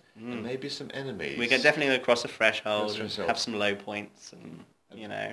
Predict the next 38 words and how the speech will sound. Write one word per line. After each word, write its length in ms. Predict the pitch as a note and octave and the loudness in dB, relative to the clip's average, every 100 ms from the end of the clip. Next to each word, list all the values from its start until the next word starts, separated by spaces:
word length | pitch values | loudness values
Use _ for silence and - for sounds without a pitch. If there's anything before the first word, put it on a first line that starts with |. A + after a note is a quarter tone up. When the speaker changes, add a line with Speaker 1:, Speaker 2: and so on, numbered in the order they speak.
| - - | -10 -12
Speaker 1:
But 120 | A2 | -6
when 140 | B2 | -6
you 80 | C3 | -4
come 240 | C3+ B2 | -4 -2
back, 260 | C3+ A#2+ D#2+ | 2 4 8
Speaker 2:
One 140 | D#3 | 8
of 60 | A#3+ | 10
us 160 | C4 F#3 | 10 10
might 260 | D#3+ - | 10 10
die. 520 | - - - A2+ - - - _ _ | 12 12 12 10 6 -8 -20 _ _
Speaker 1:
I 100 | G2+ | -18
hope 200 | G#2+ B2+ | -12 -10
that 160 | A2 G#4 | -8 -8
doesn't 220 | - - | -10 -16
happen. 320 | - - _ _ | -20 -20 _ _
Speaker 2:
I 60 | C#3+ | -6
kind 240 | - A3+ | 4 4
of 120 | A3+ | 6
hope 220 | F#3+ G3 G3+ | 6 8 6
it 300 | D#3 D3 - | 0 -2 6
does, 280 | E3+ E3 | 8 8
because 200 | - C#3+ | 4 2
that 100 | C#3+ | 4
will 80 | C3+ | 6
make 140 | C3+ - | 4 2
the 80 | |
story 340 | - - C#3 B2+ | 0 4 4 4
more 140 | G#2 | 2
compelling. 500 | G2 F#2+ F#2+ G2 G2+ - _ _ _ _ _ _ _ _ _ _ _ _ _ _ _ _ _ _ | -4 -4 -4 -4 -10 -14 _ _ _ _ _ _ _ _ _ _ _ _ _ _ _ _ _ _
I'm 80 | A#2+ | -2
gonna 140 | A#2+ A2+ | 2 2
kill 260 | - A#2 | 4 4
someone. 380 | A2 G2 G2 G2 | 4 -2 -6 -8
Who 140 | A2 B2 | -6 -4
should 140 | - | -4
I 80 | C#3 - | -6 -8
kill? 260 | - | 0
<laughs> 40 | C3+ | 0